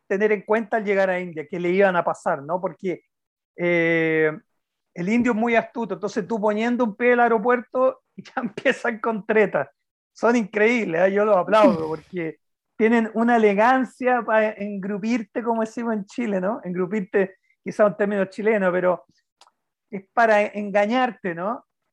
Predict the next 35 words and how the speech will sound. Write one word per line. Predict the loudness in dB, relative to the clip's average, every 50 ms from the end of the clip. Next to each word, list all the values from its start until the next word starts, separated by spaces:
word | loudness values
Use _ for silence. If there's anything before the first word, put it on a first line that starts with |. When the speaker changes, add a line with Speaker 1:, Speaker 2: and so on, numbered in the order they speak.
| _ _ _ _ -4
Speaker 1:
Con | -2 0 2
la | 2 2 2
sonrisa | 2 2 0 0 0 0 -4 -4 -2 -2 -2
en | 0 2
la | 2 4
boca, | 4 6 4 4 2 0 -2 -2
así, | -2 -2 -4 -10 -10 -10 -10 -8
te, | -6 -6 -4
te | -2 0 2
la | 4 6 6 6
venden | 4 2 0 -2 -4 -6
y | -6 -8
tú | -10 -10 -12 -10 -10
pisás | -10 -4 0 2 4 4
el | 4 2 0 _
palito | 2 2 4 4 4 2 0 0 -2
sin | -4 -4 -6 -8 -6
pensar | -4 -6 -4 -2 0 -2 -2 0
que | 0
la | 2 2
estás | 2 2 2 0
haciendo | 2 0 -2 -4 -6 -6 -4 -2 -2 0
oro. | 2 2 2 0 0 -4 -6 _ _ _ _ _ _ _ _ _ _ _ _ _ _ -6
Y, | -4 -4 -2 -2 -2 -2 -4 -4 -4 -4
y | -4 -2 0
nada, | 2 2 2 2 2 0
te | -2
están | -4 0 0 0 2
llevando | 2 2 4 4 4 2 2
a | 2
lo | 2 0 0
que | -2 -6
ellos | -6 -6 -8 -10 _
quieren, | -6 -4 -2 -2 -4 -6 -12 -14 -14
Speaker 2:
Guau. | -10 -8 -8 -8 -8